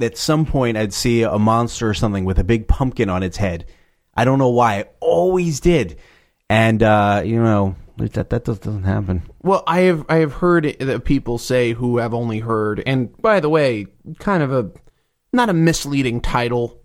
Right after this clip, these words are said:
Speaker 2: but it kinda makes sense based on the title just being Pumpkinhead. I've never heard somebody say that a monster would take a pumpkin, put it on its head.
Speaker 1: That's what I thought.
Speaker 2: I have heard people say they thought the monster would be a monster that has a pumpkin for a head.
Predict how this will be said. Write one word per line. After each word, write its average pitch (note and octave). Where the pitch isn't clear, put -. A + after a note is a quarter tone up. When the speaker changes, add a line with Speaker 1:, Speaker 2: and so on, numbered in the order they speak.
Speaker 2:
but A2+
it A#2
kinda C3
makes A#2
sense A#2+
based A2
on A2+
the A2+
title G#2+
just -
being A2
Pumpkinhead. A#2
I've A#2+
never D3+
heard C3
somebody A#2+
say A#2
that G#2+
a G#2
monster G#2+
would G2
take G#2
a G2
pumpkin, F#2
put E2+
it E2+
on G2
its -
head. -
Speaker 1:
That's A2
what A2
I G#2+
thought. F#2+
Speaker 2:
I C3
have F#3
heard C#3
people B2+
say A#2+
they A#2
thought A#2+
the -
monster A#2
would G#2+
be A2+
a G#2+
monster G#2+
that G2
has A2+
a G#2
pumpkin G2+
for B2+
a F2+
head. C2+